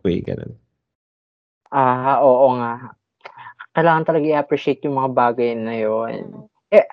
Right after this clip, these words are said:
Speaker 3: Nang-
Speaker 2: eh, paano na? Ano, ano?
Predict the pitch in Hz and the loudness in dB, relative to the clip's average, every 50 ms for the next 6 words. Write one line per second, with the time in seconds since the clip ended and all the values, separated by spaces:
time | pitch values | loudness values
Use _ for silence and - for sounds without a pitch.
0 | _ _ _ _ _ - 233 233 233 233 220 - 220 226 277 285 277 294 277 254 | _ _ _ _ _ -4 -2 -2 -2 -2 0 0 4 6 6 6 8 6 6 4
1 | 233 202 190 - _ _ _ _ _ _ _ _ _ _ _ _ 202 226 247 208 | 2 0 -6 -14 _ _ _ _ _ _ _ _ _ _ _ _ 2 4 6 6
2 | 226 233 220 | 6 6 4